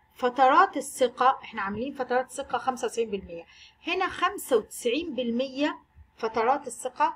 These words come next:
اللي هي هنا اهو خمسة وتسعين بالمية دي الرقمين دول، انه بنسبه خمسة وتسعين بالمية، بنسبه خمسة وتسعين بالمية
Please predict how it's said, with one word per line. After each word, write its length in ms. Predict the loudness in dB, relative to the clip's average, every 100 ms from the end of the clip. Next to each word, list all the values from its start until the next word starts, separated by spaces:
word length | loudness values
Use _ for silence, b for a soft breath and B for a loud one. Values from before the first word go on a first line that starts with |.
| -6
اللي 160 | -10 -4
هي 340 | 0 0 -2
هنا 100 | -4 -2
اهو 200 | -2 -6 -14 -20 _ _ _ -16
خمسة 200 | -10 -8
وتسعين 260 | -8 -8 -8
بالمية 380 | -8 -2 -2
دي 300 | -2 -6 -14 -14 _ _ _ _ _ _ _ _ _ _ _ _ _ _ _ _ _ _ _ _ -16
الرقمين 500 | -8 -4 -2 -2 2
دول، 260 | 2 2 B B B 2
انه 240 | 4 4 2
بنسبه 540 | 0 -2 -4 -6 -10
خمسة 460 | -4 0 0 0 -2
وتسعين 520 | -2 -6 -4 -4 -2
بالمية، 560 | -4 -2 -4 -4 -8 -12 _ _ -20 -4
بنسبه 420 | 0 0 -2 -6
خمسة 360 | -2 -2 0 -2
وتسعين 300 | -4 -4 -2
بالمية 420 | -2 -4 -4 -4